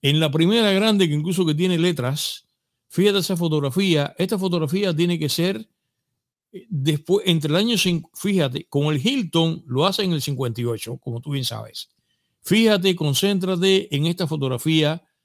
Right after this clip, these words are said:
que lo que está sombreado, que lo hice para ti, esto lo sombreé para ti, lo que está sombreado en color tierra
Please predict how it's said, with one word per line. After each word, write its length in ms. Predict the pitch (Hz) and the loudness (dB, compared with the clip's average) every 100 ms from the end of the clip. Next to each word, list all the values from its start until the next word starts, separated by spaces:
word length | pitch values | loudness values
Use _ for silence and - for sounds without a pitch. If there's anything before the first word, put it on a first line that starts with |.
| _ _ _ _ _ | _ _ _ _ _
que 120 | - | 0
lo 100 | 143 | 0
que 60 | 135 | 0
está 180 | 123 220 | -2 0
sombreado, 500 | 214 185 165 208 190 | 2 2 4 2 2
que 120 | 143 | 0
lo 100 | 135 | 0
hice 220 | 175 180 | 0 0
para 240 | 156 131 127 | 0 -2 0
ti, 180 | 190 | 0
esto 140 | 139 151 | 0 -2
lo 80 | 147 | -2
sombreé 360 | 156 139 151 | -2 0 -2
para 240 | 139 127 123 | 0 -2 -2
ti, 60 | |
lo 140 | 131 127 | -2 -4
que 60 | |
está 180 | 135 226 226 - | -2 -2 -4 -4
sombreado 720 | 180 165 160 196 190 175 143 | -2 0 2 2 0 0 -2
en 160 | 139 | -4
color 360 | 131 139 175 165 | -2 0 0 -2
tierra 540 | - 175 143 123 139 | 0 0 0 -2 -6